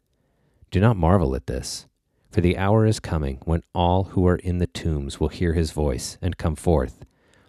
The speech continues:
those who have done good to the resurrection of life, and those who have done evil to the resurrection of judgment.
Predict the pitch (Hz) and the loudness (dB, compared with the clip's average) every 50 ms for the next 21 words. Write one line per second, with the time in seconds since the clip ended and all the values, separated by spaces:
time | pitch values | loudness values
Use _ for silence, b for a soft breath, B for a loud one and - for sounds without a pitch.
0 | b _ - 82 80 82 80 - - 90 82 76 73 - 76 71 71 71 69 85 | b _ 2 4 4 4 4 2 2 0 0 2 2 0 -2 -2 -2 -2 0 2
1 | 87 90 90 90 87 - - _ _ _ _ _ _ - 80 78 76 78 78 73 | 4 4 4 2 0 -4 -14 _ _ _ _ _ _ -4 -2 0 0 0 0 0
2 | 80 78 76 73 - - 73 67 69 78 76 85 92 110 117 - - - - b | 0 -2 -2 -2 -4 -6 -8 -6 -6 -4 -2 -2 -2 -2 -4 -6 -12 -20 -20 b
3 | b b b b b b b b 87 82 82 85 85 82 - - - 80 76 73 | b b b b b b b b -2 0 2 2 2 2 2 2 0 0 0 0
4 | 80 73 71 - - 82 90 87 104 104 107 107 - - _ _ _ _ - - | -2 -2 -2 -4 -4 -4 -4 0 2 2 2 0 -2 -8 _ _ _ _ -14 -4
5 | - 85 82 82 85 82 78 80 78 73 76 73 - - 82 76 69 67 - 71 | 0 2 2 4 4 4 2 2 2 0 0 0 -2 -2 -4 -4 -2 -2 0 0
6 | 69 - - 65 64 60 - | 0 -2 -4 -8 -8 -8 -10